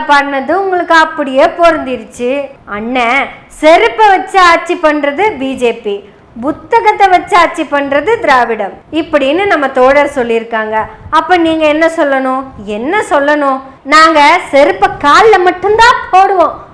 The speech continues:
அப்படின்ல சொல்லணும். அது பாதரட்சலுவா இருந்தா கூட நாங்க அதை சேர்ல வைக்க மாட்டேன்ல சொல்லணும். அண்ணா, நீங்க எப்பிட்டெல்லாம் பேசுறீங்க. "தென்னாடுடைய சிவனே போற்றி,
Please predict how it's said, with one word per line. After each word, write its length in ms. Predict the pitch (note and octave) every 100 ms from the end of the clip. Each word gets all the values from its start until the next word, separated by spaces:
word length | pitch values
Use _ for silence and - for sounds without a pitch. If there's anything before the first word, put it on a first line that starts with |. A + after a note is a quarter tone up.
| -
அப்படின்ல 480 | G#3 A3 B3 A#3+ B3
சொல்லணும். 540 | A#3+ G#3+ A3 D4+ G4 B3+ - -
அது 300 | A#3 C4+ C4 -
பாதரட்சலுவா 1300 | B3 A#3+ D4+ G4 G4+ F#4+ F4+ F4+ G4+ F#4+ F#4+ F#4+ F4+
இருந்தா 440 | F4 F4 F#4 F#4+ F#4
கூட 360 | E4+ F#4+ G#4 B4+ A#4 - - - -
நாங்க 300 | C#4+ D#4 D4+
அதை 160 | C#4+
சேர்ல 580 | C4+ C#4 D#4 F#4+ A4 G#4+
வைக்க 320 | F4+ E4 G#4
மாட்டேன்ல 560 | G#4 G4 F#4 E4+ D#4+ D#4+ D#4+
சொல்லணும். 600 | C4 A#3 A3 C#4+ E4 A3+ - -
அண்ணா, 300 | C#4+ F4 D4
நீங்க 360 | B3 C4+ C#4+
எப்பிட்டெல்லாம் 920 | C4+ C4 B3+ C4+ F4 G4 D4 D4 G4
பேசுறீங்க. 540 | E4 D#4+ D#4+ E4 D4+ C#4 C#4 C4+ - -
"தென்னாடுடைய 1040 | C#4 D4+ E4+ F4 F#4 F#4+ F#4+ F#4 F4+ F#4
சிவனே 640 | F#4+ D#4 D4+ E4 F#4 G4
போற்றி, 720 | F#4+ E4 D#4 - D4 C4 F#3+